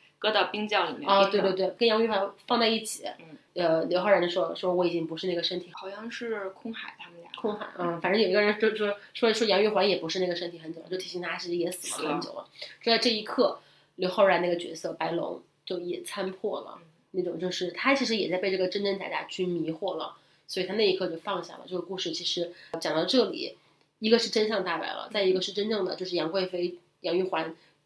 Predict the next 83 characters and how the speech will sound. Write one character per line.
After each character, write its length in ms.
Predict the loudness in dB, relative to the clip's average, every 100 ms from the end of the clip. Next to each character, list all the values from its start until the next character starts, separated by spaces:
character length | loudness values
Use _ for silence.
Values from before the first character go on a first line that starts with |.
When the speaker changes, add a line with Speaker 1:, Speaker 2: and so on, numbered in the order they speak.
| _
Speaker 2:
作 160 | 2 4
为 100 | 4
一 120 | 2
个 80 | -2
看 240 | 0 -2
破 140 | -2
不 120 | -4 -4
说 200 | -6 -4
破、 200 | -2 -2
接 160 | -2
受 140 | -2 -2
自 80 |
己 60 | -4
的 100 | -6
命 260 | -4 -4 -4
运， 80 |
同 180 | -8 -8
时 160 | -6 -2
又 200 | -2 -2 -8 -6
顾 80 | -4
全 180 | -2 0
大 160 | 2
局 100 | 0
这 100 | 0
样 120 | 0
的 80 | 0
一 40 | 2
个 60 |
女 180 | 0 -2
性 220 | -2 -2 -2 -8 _
丰 100 | 0
满 160 | 2 2
的 80 | -4
形 240 | -8 -8
象 240 | -2 0 0
吧， 240 | -4 -6 -14 _ _
就 140 | 0
立 180 | 4 2
起 200 | 0 -6
来 60 | -10
了。 120 | -12
所 180 | -4 2
以 120 | 2
这 100 | 2
个 60 | -2
故 180 | -2 -4
事 100 | 0
就 360 | 4 4 0 -8
算 160 | 0 4
是 120 | 6
展 160 | 4 -2
开 180 | 0 0
了 80 |
吧。 220 | 0 -4 -4 6
但 100 | 8
是 200 | 10 10
故 60 |
事 40 | 8
Speaker 1:
深 60 |
刻 60 | 8
了。 260 | 6 6 -4
Speaker 2:
深 200 | 4 6
刻 120 | 8 6
了， 160 | 4
对。 200 | 0 -2 6
Speaker 1:
马 140 | 8
上 120 | 12 12
就 20 |
要 100 | 12
升 140 | 12
华 60 | 10
了。 40 | 12
Speaker 2:
拔 120 | 12
高 120 | 12 12
了。 80 | 8
什 160 | 4
么 80 | 8
叫 240 | 10 8 8
无 60 |
上 200 | 2 0
密？ 160 | 2 2
就 140 | 2
是， 240 | 4 2